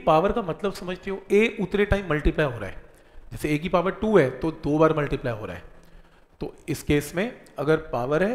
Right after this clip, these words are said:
तो error भी उतने times ऐड होता जाएगा, plus होता जाएगा। यानी कि अगर इसकी power P है तो इस result को P से multiply करना पड़ेगा, इसकी Q है तो इसको क्यू से multiply करना पड़ेगा, इसको R से multiply करना पड़ेगा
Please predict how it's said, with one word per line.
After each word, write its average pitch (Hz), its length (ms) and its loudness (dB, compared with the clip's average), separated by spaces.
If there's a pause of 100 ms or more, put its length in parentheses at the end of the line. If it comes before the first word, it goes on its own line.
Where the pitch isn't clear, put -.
(120)
तो - 280 -6
error 165 300 4
भी 196 460 -2
उतने 196 320 -4
times 190 380 -4
ऐड 127 240 -2
होता 143 200 -4
जाएगा, 139 340 -4
plus 139 280 2
होता 147 200 -6
जाएगा। 143 360 -6 (600)
यानी 156 280 2
कि 226 120 -2 (120)
अगर 180 200 6
इसकी 262 260 -2
power 196 320 0
P 180 260 -2
है 123 120 -2 (160)
तो 185 100 -2
इस 247 280 -2
result 156 420 0
को 165 120 -2 (160)
P 160 160 -2
से 208 180 4 (360)
multiply 120 340 -6
करना 139 240 -8
पड़ेगा, 165 320 -2 (760)
इसकी 226 340 4
Q 180 380 0
है 185 80 4 (180)
तो 196 100 0
इसको 190 260 -2
क्यू 175 260 -2
से 147 140 -4
multiply 147 380 -4
करना 160 220 -6
पड़ेगा, 165 380 -4 (880)
इसको 110 380 2
R 143 360 2
से 160 160 -4
multiply 160 420 -2
करना 165 240 -2
पड़ेगा 180 320 -4